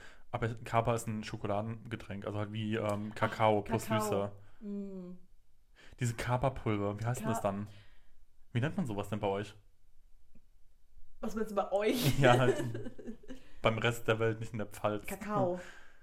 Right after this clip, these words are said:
Speaker 1: Aber sagst du auch zu einem süßen Schokoladengetränk Kakao? Weil Kakao ist
Speaker 2: Ja.
Speaker 1: für mich ein bisschen erwachsener so. Weißt du,
Speaker 2: Ach
Speaker 1: was ich
Speaker 2: so,
Speaker 1: meine?
Speaker 2: nee, Kakao ist für mich nicht erwachsen.
Speaker 1: Ah, okay, krass. Okay.
Speaker 2: Heiße Schokolade wäre für
Speaker 1: Heiße
Speaker 2: mich erwachsen.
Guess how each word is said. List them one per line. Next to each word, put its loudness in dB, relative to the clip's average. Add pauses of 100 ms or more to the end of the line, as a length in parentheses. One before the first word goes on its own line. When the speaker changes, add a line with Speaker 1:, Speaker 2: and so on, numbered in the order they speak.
(260)
Speaker 1:
Aber 4
sagst 2
du 0
auch 0
zu -10
einem -2
süßen -6
Schokoladengetränk -6
Kakao? -4
Weil 4
Kakao -2
ist 0
Speaker 2:
Ja. 2
Speaker 1:
für 2
mich 0
ein -6
bisschen -2 (540)
erwachsener -2
so. -10 (140)
Weißt -4
du, 2
Speaker 2:
Ach 4
Speaker 1:
was 0
ich -4
Speaker 2:
so, 0
Speaker 1:
meine? 2
Speaker 2:
nee, -4
Kakao -2
ist -8
für -4
mich -4
nicht -4
erwachsen. -8
Speaker 1:
Ah, -2
okay, -4
krass. -4
Okay. -2
Speaker 2:
Heiße -2
Schokolade -6
wäre -2
für 2
Speaker 1:
Heiße 2
Speaker 2:
mich -2
erwachsen. 0